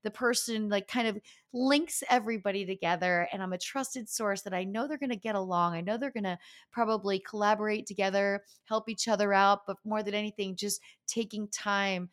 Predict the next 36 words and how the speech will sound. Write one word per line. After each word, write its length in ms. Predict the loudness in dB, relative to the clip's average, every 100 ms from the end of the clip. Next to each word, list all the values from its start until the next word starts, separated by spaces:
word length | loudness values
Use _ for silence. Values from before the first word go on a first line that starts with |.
| _ -14
to 80 |
be 80 | -12
present 420 | -2 0 0 -2
with 80 | -6
each 200 | -6 -2
other, 260 | 0 0 0
getting 260 | -2 -4
away 280 | -4 0 -2
from 180 | -2 -6
the 140 | -4
e-, 60 | -4 -4 -4
event, 560 | -4 0 0 0 -4 -8 -12 -2
getting 220 | 0 2
away 280 | 0 2 2
from 180 | 2 0
everything, 360 | 0 -2 -4 -4
and 120 | -4
just 260 | -4 -2 -2
being 200 | -2 -4
in 80 |
a 40 | -6
group 220 | -8 -8
of 80 | -6
friends 340 | -4 -4 -4
was 140 | -6 -4
awesome. 480 | -4 -4 -2 -2 -2
So 240 | -2 0 0
this 200 | -2 -2
conversation, 720 | -2 -2 -2 -2 0 -2 -4 -6 -12 -4
you 140 | -4
can 200 | -4 -2 4
follow 300 | 6 6 4
my 180 | 2 2
guest, 540 | 2 2 2 -4 -12 _ _ 6
I 300 | 10 10 6
G, 540 | 0 -2 0 -2 -4